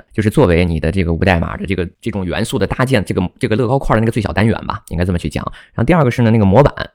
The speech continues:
就你到底 offer 了一个什么样的，呃，场景，或者说一个需求给你这个特定的目标用户群，你得能够让你的这个元素能够搭出这样的场景来，然后又足够简单被理解，你得不停的好像在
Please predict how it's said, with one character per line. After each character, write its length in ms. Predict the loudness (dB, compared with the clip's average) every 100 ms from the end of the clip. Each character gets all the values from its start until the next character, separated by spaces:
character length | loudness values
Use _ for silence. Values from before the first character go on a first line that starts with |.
| -2
就 100 | 0
你 80 | 2
到 160 | 2
底 140 | 2 2
offer 300 | 2 2 2
了 60 |
一 60 | 2
个 100 | 0
什 160 | -2 0
么 60 |
样 180 | 2 2
的， 240 | 2 0 -6 -8
呃， 100 | 0
场 260 | 2 2
景， 140 | 2 -2
或 140 | -2 0
者 80 | 2
说 120 | 2
一 80 | 2
个 60 |
需 180 | 2 2
求 160 | 2 2
给 160 | 2
你 140 | 2 2
这 80 |
个 60 | 0
特 120 | 0
定 120 | -2
的 40 | -2
目 80 | -2
标 160 | -4
用 80 | -4
户 60 | -6
群， 180 | -8 -4
你 120 | 2
得 180 | 4 4 2
能 180 | -2 4
够 180 | 4
让 260 | 6 4 2
你 100 | 0
的 80 | -2
这 60 | -2
个 40 |
元 220 | -2 -2
素 100 | -2
能 120 | -4
够 80 | -2
搭 100 | -2
出 100 | -4
这 60 | -4
样 80 | -6
的 80 |
场 160 | -8 -8
景 80 | -10
来， 140 | -14 _ _ _
然 100 | -2
后 60 | 0
又 80 | 0
足 180 | 0 4
够 320 | 4 4 -2 _ -4
简 140 | -2
单 140 | -2
被 80 | -2
理 160 | -4 -6
解， 200 | -6 -10 -2
你 140 | 2
得 100 | 4
不 140 | 4
停 160 | 4 4
的 80 | 2
好 80 | 2
像 100 | 2
在 220 | 2